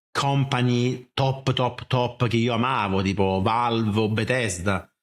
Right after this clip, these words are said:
o Crytek a suo tempo. Poi ovviamente tutta la, tutta la, le, le, le, le big tech californiane, non so, alcune aziende avevano un, ovviamente un, uno status tale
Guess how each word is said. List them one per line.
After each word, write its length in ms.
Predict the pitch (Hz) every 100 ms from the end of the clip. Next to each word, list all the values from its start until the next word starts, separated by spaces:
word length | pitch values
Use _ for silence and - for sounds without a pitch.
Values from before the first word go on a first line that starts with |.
| _ _
o 120 | 113
Crytek 640 | - 117 123 107 98 92 98
a 60 |
suo 180 | 90 104
tempo. 560 | 127 120 92 - 80 - _ _ _
Poi 140 | -
ovviamente 380 | 135 120 135 135
tutta 200 | 123 135
la, 420 | 120 113 113 - _ _ _ _
tutta 200 | - 117
la, 220 | 107 101
le, 300 | 104 95 110
le, 260 | 110 107 107
le, 180 | 107
le 140 | 104 110
big 240 | 120 127
tech 160 | - 139
californiane, 880 | 135 127 117 117 117 131 123 85 82
non 220 | 95 101
so, 400 | 131 104 71 73 _ -
alcune 380 | 135 - 202
aziende 460 | 196 147 196 208 147
avevano 400 | 131 139 143 139
un, 180 | 147 139
ovviamente 520 | 135 139 131 160 156
un, 200 | 127 120 113 107
uno 200 | 123 117
status 540 | - - 135 127 117
tale 600 | - 131 143 160 175 -